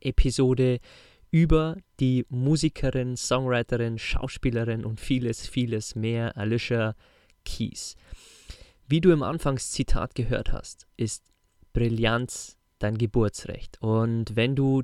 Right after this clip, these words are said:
das aus den ersten zwei Episoden auch schon mitgenommen hast oder viele, viele andere Dinge, dann bin ich sehr glücklich darüber. Und hier in der letzten von drei Episoden über Alicia Keys werden wir nochmal fünfzehn sehr tolle Learnings besprechen.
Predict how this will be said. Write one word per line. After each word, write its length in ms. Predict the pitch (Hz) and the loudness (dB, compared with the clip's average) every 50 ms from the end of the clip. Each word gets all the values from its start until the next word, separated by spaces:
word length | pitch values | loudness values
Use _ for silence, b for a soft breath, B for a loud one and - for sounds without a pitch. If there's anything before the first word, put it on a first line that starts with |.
| - | 0
das 240 | - 117 110 - - | -2 -4 -4 -4 -4
aus 160 | - 110 - | -4 -4 -4
den 140 | - 117 110 | -4 -6 -4
ersten 320 | - 113 117 - - 117 - | -4 -4 -4 -4 -6 -8 -10
zwei 280 | - - 101 117 117 117 | -8 -8 -6 -6 -6 -6
Episoden 480 | 117 - 123 113 - 120 117 120 113 | -6 -6 -6 -4 -4 -4 -4 -4 -6
auch 160 | 101 110 113 | -6 -8 -8
schon 220 | - - 120 113 117 | -8 -8 -6 -4 -2
mitgenommen 600 | 123 135 - - 131 117 117 113 113 113 113 107 | -4 -4 -4 -4 -6 -4 -4 -2 -2 -4 -4 -4
hast 240 | 107 117 - - 120 | -4 -6 -6 -6 -8
oder 180 | 113 - 110 | -6 -6 -6
viele, 360 | - - - 135 120 123 120 | -8 -6 -6 -4 -2 -2 -2
viele 340 | - - - 123 120 120 110 | -2 -2 -2 0 0 0 0
andere 320 | 85 110 117 113 117 113 - | -2 -2 -2 -2 -2 -2 -2
Dinge, 300 | 113 110 113 113 110 B B B B B B B B B B B B B B | -2 -2 0 -2 -2 B B B B B B B B B B B B B B
dann 160 | - 113 110 | -4 -2 0
bin 120 | 123 127 | 2 2
ich 280 | 131 127 - - - - - | 2 0 -2 -4 -12 -14 -12
sehr 280 | - 107 120 123 135 135 | -6 0 2 2 2 2
glücklich 380 | - 139 131 - 135 123 - | 2 0 0 2 2 2 2
darüber. 580 | - 131 123 123 123 117 123 120 120 117 - - | 2 2 2 2 2 2 2 0 0 -2 -2 -4
Und 240 | 110 110 113 110 - | -4 -4 -4 -6 -8
hier 420 | - - - 131 127 131 131 120 | -6 -4 -2 2 2 2 2 2
in 160 | 117 120 120 117 | 0 -2 -2 0
der 220 | 120 117 113 113 - | 0 0 0 -2 -2
letzten 640 | - 110 110 120 139 - - - - 147 143 139 135 127 | -2 -2 0 0 0 -2 -4 -6 -4 -4 -4 -4 -4 -6
von 380 | - - 120 123 123 120 - - 113 - | -4 -2 -2 -2 -2 -2 -6 -8 -4 0
drei 320 | - 113 107 113 127 123 | 0 2 2 2 0 -2
Episoden 600 | - - 117 - - 117 - 127 120 120 113 120 120 | -2 -2 0 0 0 0 2 2 0 0 0 -2 -4
über 320 | - 143 147 139 139 131 | -2 -2 0 0 0 0
Alicia 340 | 120 123 127 120 - - 127 | 0 -2 -2 -2 -2 -4 -4
Keys 340 | - - 131 127 123 - - B B B B B B B B B B B B - | -2 -2 -2 -2 -2 -4 -8 B B B B B B B B B B B B -4
werden 220 | 123 120 123 120 | -2 -2 0 0
wir 80 | 127 123 | 0 0
nochmal 320 | 120 113 120 120 113 110 | 0 0 0 0 0 -2
fünfzehn 640 | - - - 135 127 - - - - 127 120 117 110 - | -2 0 0 0 2 0 -4 -4 -2 -2 -2 -2 -2 -4
sehr 440 | 101 - 117 113 117 120 120 - - - | -4 -2 0 0 0 0 -2 -6 -6 -2
tolle 300 | - - 117 117 120 117 | 0 2 2 2 2 2
Learnings 540 | 113 113 110 113 113 113 113 113 - - - | 2 0 0 0 0 -2 -4 -4 -6 -10 -10
besprechen. 680 | - - 117 - - - 120 113 - - 123 117 113 | -6 -6 -4 -2 0 2 6 6 6 6 4 0 -6